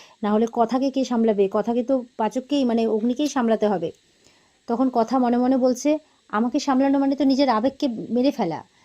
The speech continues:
নিজের আবেগকে লুকিয়ে কোথাও না কোথাও আমাকে ভালো রাখার চেষ্টা করা।"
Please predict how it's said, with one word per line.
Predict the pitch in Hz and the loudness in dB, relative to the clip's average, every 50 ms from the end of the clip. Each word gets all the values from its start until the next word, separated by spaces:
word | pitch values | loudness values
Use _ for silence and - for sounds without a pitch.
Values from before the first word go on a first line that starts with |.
| _ _ _ _ _ _ _ | _ _ _ _ _ _ _
নিজের | 226 226 233 233 277 254 | -2 0 2 2 2 2
আবেগকে | - 196 214 214 254 262 262 - 277 285 285 277 - - _ _ _ | 2 -2 0 -2 -2 -2 -2 -2 0 0 0 -2 -6 -14 _ _ _
লুকিয়ে | 226 240 254 254 - 277 294 294 | -4 -2 -2 0 2 4 4 4
কোথাও | 277 277 254 - 269 262 | 2 0 -2 -2 -2 -2
না | 262 254 | -2 -2
কোথাও | 247 262 262 277 247 | -4 -2 -2 -2 0
আমাকে | 240 247 254 262 285 277 | 0 -2 -2 -2 -2 -2
ভালো | 233 214 220 226 | 0 0 -2 0
রাখার | 240 240 233 247 240 | 0 0 -2 -2 -4
চেষ্টা | 226 - 226 220 - 220 196 | -4 -6 -6 -4 -4 -6 -4
করা।" | - 160 151 139 | -4 -4 -6 -6